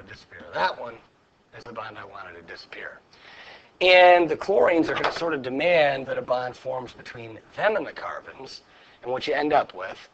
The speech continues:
is now a halocarbon that has two more atoms on it than the original. That's an addition. We formed a larger product. So if I work my way back to the beginning, I start out with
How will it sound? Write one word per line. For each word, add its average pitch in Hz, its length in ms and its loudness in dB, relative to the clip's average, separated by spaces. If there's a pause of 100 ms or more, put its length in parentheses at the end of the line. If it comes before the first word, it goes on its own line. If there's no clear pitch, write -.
is 120 320 -4
now 143 460 -2
a 120 100 -8
halocarbon 127 960 -4 (840)
that 123 120 -10
has 120 340 -8
two 208 280 -2
more 165 500 2 (760)
atoms 120 320 -8
on 123 260 -2
it - 60 -14 (180)
than 131 180 -8
the 131 80 -4
original. 127 540 0 (340)
That's 104 240 -12
an 131 100 -10
addition. 135 460 -4 (120)
We 104 100 -20
formed 120 320 -16
a 101 180 -16
larger 143 520 0
product. - 640 0 (240)
So - 120 -14
if - 100 -8
I 110 80 -4
work 135 240 -2
my 127 100 -2
way 123 200 0
back 151 560 0 (440)
to - 80 -12
the 120 80 -6
beginning, 147 580 4
I - 120 -8
start 135 320 -2
out 139 280 -2
with 131 240 -10